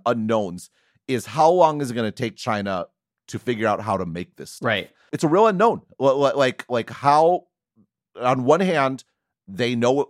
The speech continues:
Speaker 1: what is possible, right? It's a lot easier to build something that you know that's possible versus sort of invent something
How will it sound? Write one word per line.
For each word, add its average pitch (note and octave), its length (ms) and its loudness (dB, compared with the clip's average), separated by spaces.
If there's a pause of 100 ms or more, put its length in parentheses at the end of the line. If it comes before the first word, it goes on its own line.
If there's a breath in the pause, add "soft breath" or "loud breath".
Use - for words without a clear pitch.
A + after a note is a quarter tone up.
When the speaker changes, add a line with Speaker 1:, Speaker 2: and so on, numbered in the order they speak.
(120)
Speaker 1:
what A2+ 200 0
is G#2 100 -6
possible, - 540 -4
right? A2+ 260 -2
It's B2+ 140 -8
a A#2 60 0
lot C3 300 4
easier B2+ 280 -4
to G#2 80 -2
build A2 320 -6
something B2 320 -2
that G#2 80 -4
you F#2+ 100 -8
know G2+ 140 -4
that's G2 180 -4
possible B2 520 -2
versus G#2 280 -4
sort G#2 160 -4
of F#2 120 -8
invent G2 420 -6
something F#2 480 -8